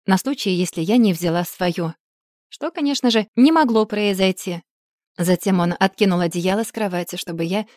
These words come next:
могла просто лечь рядом с ним. Я попыталась унять головокружение, когда прижалась к нему и вдохнула его мужской аромат.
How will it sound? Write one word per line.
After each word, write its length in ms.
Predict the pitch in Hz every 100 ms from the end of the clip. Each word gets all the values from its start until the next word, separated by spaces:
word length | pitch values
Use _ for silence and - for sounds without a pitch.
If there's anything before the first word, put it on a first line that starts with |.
| _
могла 300 | 214 214 320
просто 340 | - 220 - 190
лечь 320 | 190 254 -
рядом 420 | 190 185 185 180
с 160 | 185 -
ним. 280 | 175 170 - _ _ _ _ _ -
Я 180 | 185 185
попыталась 540 | 175 - 175 180 -
унять 260 | 196 175 165
головокружение, 840 | 185 185 190 208 233 269 240 185 -
когда 380 | 175 170 175 -
прижалась 440 | 180 185 185 247
к 100 | -
нему 220 | 208 185 165 _
и 120 | 262
вдохнула 460 | 294 196 190 208 226
его 220 | 175 175
мужской 460 | 185 180 - 170 170
аромат. 340 | 185 175 170